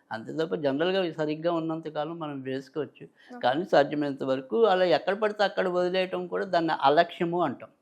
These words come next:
Speaker 2: ఓకే.
Speaker 1: So ఏదైనా సరే ఇప్పుడు మీరు even ఒక కరుంగలి మాలే కాదు, కొంతమంది డబ్బులు నిర్లక్ష్యంగా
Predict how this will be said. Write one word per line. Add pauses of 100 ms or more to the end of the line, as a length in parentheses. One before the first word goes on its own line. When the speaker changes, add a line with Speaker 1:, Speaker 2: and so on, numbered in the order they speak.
(220)
Speaker 2:
ఓకే. (320)
Speaker 1:
So
ఏదైనా
సరే
ఇప్పుడు
మీరు
even
ఒక
కరుంగలి
మాలే
కాదు,
కొంతమంది
డబ్బులు
నిర్లక్ష్యంగా